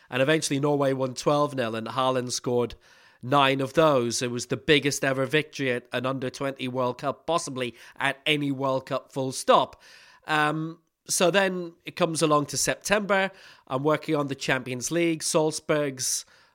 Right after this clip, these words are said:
opening game of the competition against Racing Genk, Haaland's Champions League debut, and he scores a hat-trick. And he scores a hat-trick in something like thirty minutes or something like that. The, uh, something like the youngest player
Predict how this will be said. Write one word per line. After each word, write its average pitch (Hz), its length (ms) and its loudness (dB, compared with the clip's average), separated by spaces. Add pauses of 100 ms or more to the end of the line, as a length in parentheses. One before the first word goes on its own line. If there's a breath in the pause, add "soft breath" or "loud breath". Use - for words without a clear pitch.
(120)
opening 156 400 2
game 147 480 0
of 131 160 -6
the 135 80 -6
competition 127 480 -6
against 120 400 -8
Racing 120 400 -6
Genk, 160 380 -2 (440 soft breath)
Haaland's 151 460 2
Champions 123 460 -4
League 120 180 -6
debut, 151 520 2 (760 soft breath)
and 165 80 2
he 170 80 4
scores 190 300 2
a 180 80 6
hat-trick. 196 540 4 (160)
And 143 120 -6
he 147 40 0
scores 208 280 4
a 156 60 4
hat-trick 175 280 0
in 143 100 -2
something 156 300 -2
like 151 220 -2
thirty 160 320 0
minutes 185 260 -4
or 151 60 -2
something 143 280 -4
like 131 120 -2
that. 123 220 -2 (100)
The, 135 240 -2 (440 loud breath)
uh, 135 200 -4
something 165 220 -6
like 151 180 0
the 156 80 0
youngest 202 640 2
player 175 560 4